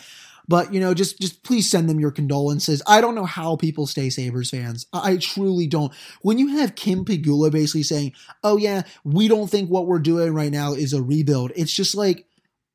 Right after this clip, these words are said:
um, are you not paying it? It's like, yeah, I mean, I, <laughs> I guess it's not a rebuild if your team just sucks every freaking year. It's no wonder why Jack Eichel wants out. You know, he's,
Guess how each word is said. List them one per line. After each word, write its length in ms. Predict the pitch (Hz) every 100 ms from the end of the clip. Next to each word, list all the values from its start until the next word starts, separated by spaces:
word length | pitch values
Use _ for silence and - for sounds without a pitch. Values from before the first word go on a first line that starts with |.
| _ 180
um, 1200 | 170 175 175 175 170 165 160 160 156 151 147 143 _ 175
are 100 | 151
you 260 | 143 127
not 380 | 107 127 208 196
paying 240 | 269 233
it? 140 | 233 202
It's 220 | 202 180
like, 160 | 208 180
yeah, 240 | 269 226
I 100 | 190
mean, 280 | 190 202 190 - - -
I, 220 | 196 214
<laughs> 40 | 254
I 80 | 214
guess 220 | 220 247
it's 160 | 220 190
not 140 | 233
a 80 | 208
rebuild 420 | 170 233 240 190
if 140 | 180 180
your 140 | 175
team 340 | 170 226 226 180
just 460 | 170 - - -
sucks 440 | 202 247 165 - -
every 520 | 196 208 220 180 170 139
freaking 580 | - 226 233 208 160
year. 260 | 170 233 180 - -
It's 200 | - 196
no 120 | 220 185
wonder 320 | 180 262 254
why 220 | 185 170
Jack 320 | 156 190 160
Eichel 420 | 170 180 196 160
wants 360 | 143 160 151 131
out. 280 | 151 170 156
You 80 | 147
know, 140 | 147
he's, 180 | 147 139